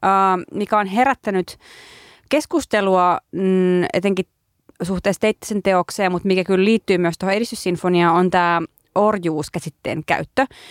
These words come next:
Eli Teittinenhän, ö, tai tässä Teittisen teoksessa nostetaan tää modernin orjuuden käsite jo tähän teoksen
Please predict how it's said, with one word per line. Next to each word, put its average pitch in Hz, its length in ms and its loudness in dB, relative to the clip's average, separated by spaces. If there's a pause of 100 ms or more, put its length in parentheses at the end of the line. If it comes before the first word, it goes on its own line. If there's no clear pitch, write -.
(200)
Eli 190 280 0 (100)
Teittinenhän, 190 720 0
ö, - 240 -2 (400)
tai 185 180 0
tässä 180 160 -6
Teittisen 196 320 -4
teoksessa 208 360 -2
nostetaan 175 420 -2
tää 175 120 0
modernin 185 500 0
orjuuden 175 500 2
käsite 175 420 0
jo 180 80 -4
tähän 160 360 -2
teoksen 165 380 -2